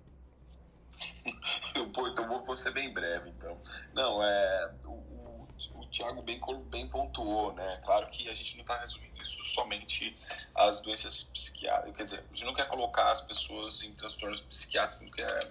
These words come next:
colocar nem o rótulo, mas a gente sabe que existe um, um pouco desse padrão, tanto é que, como eu citei, né, aquele artigo que falava do psicopata, ele foi tirado de publicação, até porque existia, é, alguns vieses, e um dos primeiros foi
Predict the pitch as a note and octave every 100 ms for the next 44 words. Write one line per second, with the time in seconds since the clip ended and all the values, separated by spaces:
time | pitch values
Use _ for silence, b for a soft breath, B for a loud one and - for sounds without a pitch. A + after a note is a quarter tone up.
0 | - - G#2+ - - - A2+ A#2 G#2 G2+
1 | G#2 A2 - - B B B - B2+ -
2 | C3 C3 - - - - - - - -
3 | - - - - - - G2 F#2+ G2+ A#2
4 | - - - - - A#2+ B2 - - A#2
5 | A2+ A2 G#2 - - A2 - - - -
6 | - - - - - - - - - -
7 | - B2+ C3 - - B B B - D#3
8 | - - A2 G#2+ A2 A#2 A2+ A2 - -
9 | - - - - - - - - - -
10 | A#2+ - A#2+ C3 A2+ A#2 A2+ - - -
11 | - - A#2+ A2+ - B A2+ - A2+ G#2+
12 | G2+ G2+ A#2+ - - - A2+ A#2+ B2+ -
13 | - C3+ C3 - C3+ C3 A2+ - - -
14 | A2 G#2